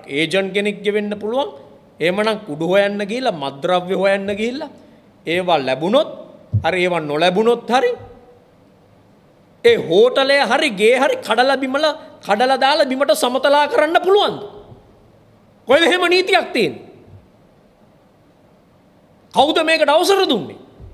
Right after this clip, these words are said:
මේ අපි අහන්නේ මේ රටේ පුරවැසියෙක් විදිහට මේ ප්‍රශ්නය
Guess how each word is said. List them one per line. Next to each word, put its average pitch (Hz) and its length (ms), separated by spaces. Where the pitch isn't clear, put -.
මේ 214 120
අපි 262 220
අහන්නේ 277 360
මේ 247 120
රටේ 262 240
පුරවැසියෙක් 277 640
විදිහට 175 340
මේ 156 340
ප්‍රශ්නය 240 540